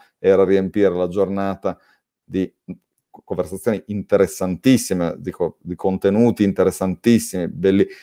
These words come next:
però a un certo punto ne facevo così tante che dico, ma certo, forse magari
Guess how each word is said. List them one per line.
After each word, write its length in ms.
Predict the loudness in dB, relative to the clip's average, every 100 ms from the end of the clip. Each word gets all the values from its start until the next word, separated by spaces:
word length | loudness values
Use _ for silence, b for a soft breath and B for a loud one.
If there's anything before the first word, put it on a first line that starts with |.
| B
però 140 | 0 2
a 20 |
un 60 | 2
certo 240 | 0 2
punto 360 | 2 4 2 0
ne 80 | -10
facevo 320 | -8 -4 -4
così 280 | -4 -6 -4
tante 540 | -2 -2 -2 0 0
che 160 | -2 -20
dico, 260 | -20 -18 -18
ma 120 | -20 _
certo, 320 | -12 -12 -12
forse 520 | -8 -2 -2 2 0 0
magari 420 | -6 -2 0 -2